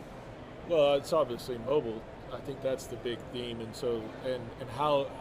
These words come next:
and, and trying to, trying to showcase how you can use the new mobile app, and, and, uh, and that was my favorite part. I mean, that was definitely, uh, very interested in, and, and even the, they had a, an example that was,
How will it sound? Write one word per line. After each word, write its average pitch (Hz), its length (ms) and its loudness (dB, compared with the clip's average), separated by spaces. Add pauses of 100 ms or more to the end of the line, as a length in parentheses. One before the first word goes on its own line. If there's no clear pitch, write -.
(140)
and, 147 180 -4
and 170 140 -4
trying 208 200 -2
to, 147 160 4
trying 160 280 -2
to 135 60 -2
showcase 143 500 -2
how 135 100 0
you 127 140 -2
can 120 180 -8
use 123 260 -4
the 117 80 -6
new 120 140 -4
mobile 113 360 -2
app, 110 320 -4
and, - 800 -8
and, 113 220 -4
uh, 110 160 -2 (340)
and 123 80 -4
that 165 120 0
was 139 140 -2
my 139 200 2
favorite 107 340 -6
part. 113 180 -6
I 127 40 -4
mean, 117 140 -6
that 120 140 -6
was 110 120 -8
definitely, 117 540 -6
uh, 107 200 -4 (720)
very 135 220 0
interested 127 480 -6 (120)
in, 131 80 -4
and, 131 140 -4
and 143 380 2
even 175 260 0 (140)
the, 131 220 -2 (500)
they 147 140 4
had 143 280 2
a, 123 320 2
an 123 80 -8
example 123 720 -2
that 117 300 0
was, 117 420 -6